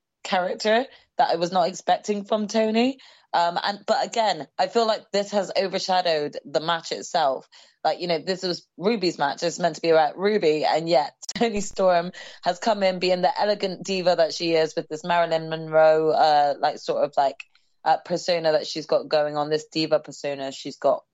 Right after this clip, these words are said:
going on. Uh, it's definitely one that I'm gonna have to kinda keep my eye on and see whether or not things can go further. Personally,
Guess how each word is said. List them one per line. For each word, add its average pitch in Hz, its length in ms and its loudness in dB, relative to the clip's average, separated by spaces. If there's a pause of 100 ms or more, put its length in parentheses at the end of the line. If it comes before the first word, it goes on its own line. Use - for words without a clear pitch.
going 139 280 2
on. 135 240 -2 (600)
Uh, 156 280 4
it's 170 180 0
definitely 170 680 -2
one 156 340 -2
that 147 140 2
I'm 151 220 -2
gonna 151 160 0
have 151 220 -4
to 147 440 0
kinda 160 220 -2
keep 175 260 -6
my 160 260 2
eye 160 200 2
on 180 180 -2
and 170 180 -6
see 165 280 -6
whether 165 240 2
or 160 80 2
not 165 320 2
things 170 220 -6
can 165 160 -2
go 160 140 4
further. 165 460 2
Personally, 170 920 -2